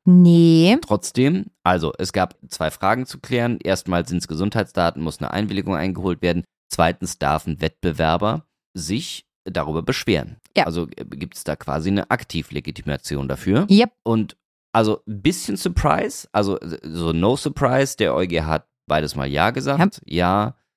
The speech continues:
Speaker 2: sind Gesundheitsdaten, ja, auch ein Wettbewerber darf sich darüber beschweren. Entgegen,
Speaker 1: Mhm.
Speaker 2: und das hier ist sehr bemerkenswert, entgegen der Ansicht des Generalanwalts.
Speaker 1: Richtig, der sah das anders.
Speaker 2: Der gesagt hat, „Freunde, das sind keine Gesundheitsdaten.“
Speaker 1: Genau. Und da muss man,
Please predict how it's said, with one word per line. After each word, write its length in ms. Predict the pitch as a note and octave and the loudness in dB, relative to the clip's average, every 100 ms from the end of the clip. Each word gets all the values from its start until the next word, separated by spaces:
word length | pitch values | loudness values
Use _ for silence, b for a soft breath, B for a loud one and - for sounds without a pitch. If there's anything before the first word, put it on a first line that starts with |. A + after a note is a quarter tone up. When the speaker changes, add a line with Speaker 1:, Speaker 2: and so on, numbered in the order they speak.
| - | -8
Speaker 2:
sind 260 | F2 F#2+ | -4 -4
Gesundheitsdaten, 960 | G2 F2+ F#2 F2+ G2 F2+ D#2+ E2 - D#2+ | -4 -6 -6 -2 -4 -2 -2 -2 -2 -8
ja, 340 | - D#2 E2 E2+ | -4 0 2 0
auch 180 | - E2 | -2 -4
ein 140 | D2 C2 | -6 -6
Wettbewerber 640 | E2+ - B1+ D2 C#2+ D2 - - | -6 -8 -4 -2 -2 -6 -10 -6
darf 220 | D#2 D2+ | -2 -2
sich 120 | - | -6
darüber 260 | - D2 C#2+ | -12 -8 -8
beschweren. 720 | C#2 - - D#2 D#2 C#2+ D#2+ - _ _ B2 | -8 -10 -6 -2 -2 -2 -8 -14 _ _ 0
Entgegen, 800 | A#2+ G#2+ C3+ D3 E3+ A3 B3+ A3+ | 0 2 4 4 4 4 8 10
Speaker 1:
Mhm. 60 | |
Speaker 2:
und 140 | F3+ E3+ | 10 8
das 160 | A3 | 6
hier 140 | F2+ - | 4 -4
ist 120 | - | -6
sehr 100 | D#2 | -4
bemerkenswert, 760 | D2+ D#2 D2 G2 - G#2+ - | -2 -2 -2 -4 -4 -4 -2
entgegen 600 | F#2+ E2 - G2 G#2+ A2+ | -2 -2 0 2 2 2
der 220 | G2 - | 0 0
Ansicht 420 | F#2 F2+ F#2+ A2+ G#2 | 0 0 0 -2 -6
des 120 | - | -4
Generalanwalts. 720 | A#2 A#2 F#3 C3 - D#3 - | 0 2 2 0 2 4 4
Speaker 1:
Richtig, 320 | - D#3 - - - | 2 0 -2 -12 0
der 120 | F3+ | 2
sah 160 | E3+ F3 | 4 4
das 220 | G3+ G#3+ | 4 4
anders. 360 | G3+ F#3 E3 F2 | 4 6 4 2
Speaker 2:
Der 240 | G2 F#2+ | 2 2
gesagt 440 | F2+ F2 F#2 F#2+ G2+ | 0 0 0 0 -2
hat, 160 | F#2 | -2
„Freunde, 400 | - F#2+ G#2 A#2 | -2 0 2 0
das 180 | C3+ C3 | -2 -2
sind 200 | D#3 - | -6 -8
keine 300 | F3+ F#3 A2 | -6 -2 -2
Gesundheitsdaten.“ 880 | D#3 C#2+ - G3+ F3+ D2 A#1+ - - | -2 -4 0 2 2 0 -4 -8 -16
Speaker 1:
Genau. 420 | - _ _ G3 | -20 _ _ 4
Und 120 | G3+ | 6
da 100 | G3+ | 6
muss 220 | G3+ B3 | 6 4
man, 180 | D4+ C4+ | 2 0